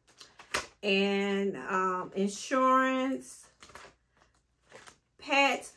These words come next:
So I already have a journal that I'm using currently. I am budgeting. I have been, you know, keeping a budget journal for the last year or two, um, maybe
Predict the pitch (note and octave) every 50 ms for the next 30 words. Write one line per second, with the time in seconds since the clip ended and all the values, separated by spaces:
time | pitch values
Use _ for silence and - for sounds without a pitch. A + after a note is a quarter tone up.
0 | _ _ _ - - B3 B3+ C4 D4 E4+ F4+ G#4 A4+ G4 - - D#4+ D#4 D#4 C#4+
1 | A#3 - B3+ B3 B3 A#3+ A#3 A#3 A#3 A#3 A3 A3+ G3+ G#3 G#3+ A3+ A#3+ A#3+ A#3 A#3
2 | A3+ A3+ G#3+ A3+ A3 - C4+ A3+ G#3+ G3 - G3+ G3 G3 G3 G3 - - - -
3 | - - _ - G#3+ G#3+ G#3+ A3 G#3+ A3+ A3+ A#3 A#3 A#3+ A#3 A#3+ B3+ B3+ - -
4 | - - - - - - - - A#3+ A3+ A#3 A#3 A#3 B3+ B3 B3 A#3+ B3 A#3+ A#3
5 | G#3+ G3 A#3+ A#3 G#3 G#3 G3+ G3 G3+ F#3+ F#3+ F#3+ F#3+ F#3+ G3 G#3+ G#3+ F#3 F3+ F#3
6 | F3+ - - - C4 A3+ A#3+ A3+ A3 G#3+ G#3+ A3 A3 G#3+ G#3+ G#3+ A3 G#3 G#3 -
7 | G3+ G3 - G#3+ G#3 G#3+ G#3 G#3 G#3 G#3 G#3 G#3 G3+ - G3 F3+ F3 F#3 F#3+ F#3+
8 | G3 G3 G3 G3 G3 - G3 F#3+ G3+ A3 A3 A#3 A#3 A#3 A#3 A#3 - B3+ B3 A#3+
9 | A#3+ A#3 A#3 A#3 - - - - - - _ - G#3+ G#3+ G#3+ G#3 G#3 G#3 G3+ G3+
10 | - D4+ G#4+ A#4+